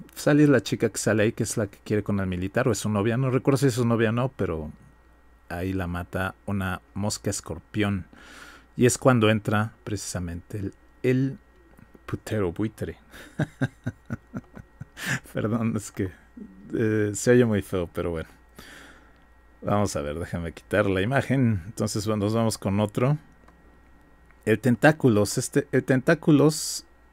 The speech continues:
es el que está en el almacén y creo que mete el, mete el tentáculo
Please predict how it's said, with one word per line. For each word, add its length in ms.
es 340
el 220
que 560
está 240
en 180
el 160
almacén 800
y 180
creo 320
que 640
mete 440
el, 440
mete 340
el 80
tentáculo 600